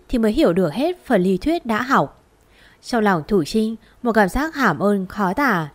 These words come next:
đối với người đàn ông lạnh lùng ấy chợt dâng lên. Chính anh đã kéo cô ra khỏi những suy nghĩ tự ti về hoàn cảnh. Chính anh đã khiến cô quyết tâm thay đổi bản thân để tự tin hơn, chủ động học hỏi nhiều hơn.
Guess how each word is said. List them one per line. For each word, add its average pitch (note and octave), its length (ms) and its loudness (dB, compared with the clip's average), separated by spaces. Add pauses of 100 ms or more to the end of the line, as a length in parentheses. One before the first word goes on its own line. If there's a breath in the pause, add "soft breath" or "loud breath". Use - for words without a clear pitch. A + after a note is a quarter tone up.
(120)
đối A3 80 -2
với G#3 140 0
người B3+ 220 0
đàn E3+ 240 -2
ông G#3 220 0
lạnh G3+ 260 -2
lùng F#3 140 2
ấy F#3 360 -2
chợt F#3+ 220 0
dâng G3+ 260 0
lên. G#3 300 2 (640 soft breath)
Chính G3 240 -2
anh G3 380 -2
đã F#3+ 120 -4
kéo F#3+ 180 0
cô A3 260 0
ra C#4+ 160 -2
khỏi C4+ 200 0
những F#3+ 220 -4
suy C#4 160 -4
nghĩ A#3 220 -2
tự C#4 200 0
ti G#3+ 360 0
về G#3+ 100 2
hoàn E3 300 0
cảnh. F3+ 300 0 (400 soft breath)
Chính G3 240 -2
anh G3+ 340 -2
đã A3+ 100 -6
khiến G#3 220 0
cô G#3+ 260 2
quyết C#4+ 180 2
tâm A3+ 280 0
thay C#4+ 180 -4
đổi B3 140 6
bản F3 260 0
thân A3 260 0 (260 soft breath)
để G3 100 0
tự G3 260 0
tin A3+ 180 2
hơn, A3+ 280 0 (360 soft breath)
chủ - 180 -2
động F3 300 2
học F#3+ 180 0
hỏi G3 200 0
nhiều E3+ 220 2
hơn. A3 320 0